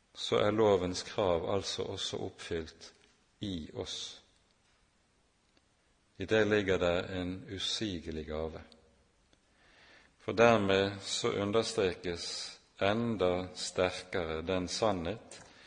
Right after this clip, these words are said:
som er Romerbrevets hovedsannhet, at det å være en kristen, det er å eie en fullkommen rettferdighet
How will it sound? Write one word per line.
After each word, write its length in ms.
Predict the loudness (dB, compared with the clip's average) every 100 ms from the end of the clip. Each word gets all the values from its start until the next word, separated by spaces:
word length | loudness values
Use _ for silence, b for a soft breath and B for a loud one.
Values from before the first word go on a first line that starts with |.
| B B B
som 440 | -4 2 2 2
er 260 | 2 4 4
Romerbrevets 720 | 4 2 2 2 0 0 -4 -4
hovedsannhet, 1000 | -4 -4 -6 -4 -6 -6 -12 -14 -20 -20 -20 _ _ _ _ B B B B B B -14
at 160 | -4
det 240 | 4 4 6
å 160 | 2
være 560 | 6 8 8 6 2 -4
en 140 | -4 -8
kristen, 600 | -6 -6 -6 -8 -12 -14 -20 _ _ -6
det 120 | -2
er 280 | 2 2 2
å 80 | 2 2
eie 400 | 2 2 -2 -4 -6
en 140 | -8 -10 B B B
fullkommen 1160 | -8 -4 -2 -4 -10 -2 0 0 -2 -6 -6 -10 -18 -20 -8
rettferdighet 1080 | -6 -6 -4 -2 -2 -4 -12 -14 -20 -20